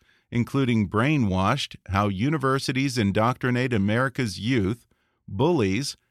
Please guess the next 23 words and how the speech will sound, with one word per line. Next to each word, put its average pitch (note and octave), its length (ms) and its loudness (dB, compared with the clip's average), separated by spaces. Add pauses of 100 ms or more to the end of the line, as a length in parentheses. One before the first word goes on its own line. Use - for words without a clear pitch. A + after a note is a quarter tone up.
(120)
How A2+ 140 0
the G#2 140 -2
Left's A2+ 420 -2
Culture B2+ 500 0
of G2 120 -2
Fear C#3+ 400 -2
and C3 100 0
Intimidation A#2+ 800 0
Silences A#2 680 -2
America, G2+ 720 0 (500)
and A#2 160 2
The G#2+ 80 0
People D3+ 340 -2
versus C3+ 440 -2
Barack G#2 400 2
Obama, G#2 680 0
The F#2+ 120 -2
Criminal D3+ 420 -2
Case A#2+ 400 0
Against G#2+ 380 -2
the G#2 100 0
Obama G#2 560 0
Administration. G#2+ 920 -2